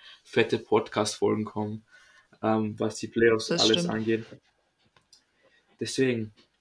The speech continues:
Speaker 2: Momentan würde man halt als Utah Jazz gegen Mavericks oder Nuggets spielen.
Speaker 1: Ja.
Speaker 2: Kommt drauf an, wer dann halt noch im Play-In da spielt im Westen. Aber Mavericks würde ich Stand jetzt sagen,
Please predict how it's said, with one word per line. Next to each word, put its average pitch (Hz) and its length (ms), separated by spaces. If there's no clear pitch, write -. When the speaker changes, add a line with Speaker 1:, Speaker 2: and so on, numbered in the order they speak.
Speaker 2:
Momentan 202 500
würde 208 160
man 202 160
halt 196 180
als - 320
Utah 185 300
Jazz 196 500
gegen 170 640
Mavericks 185 800
oder 175 180
Nuggets 180 420
spielen. 220 360
Speaker 1:
Ja. - 100
Speaker 2:
Kommt 185 200
drauf 180 140
an, 180 160
wer 180 80
dann 175 160
halt 175 180
noch 175 200
im 165 80
Play-In 175 760
da 170 220
spielt 180 500
im 180 140
Westen. 190 500
Aber 185 180
Mavericks 180 580
würde 175 300
ich - 260
Stand 240 320
jetzt 226 180
sagen, 214 540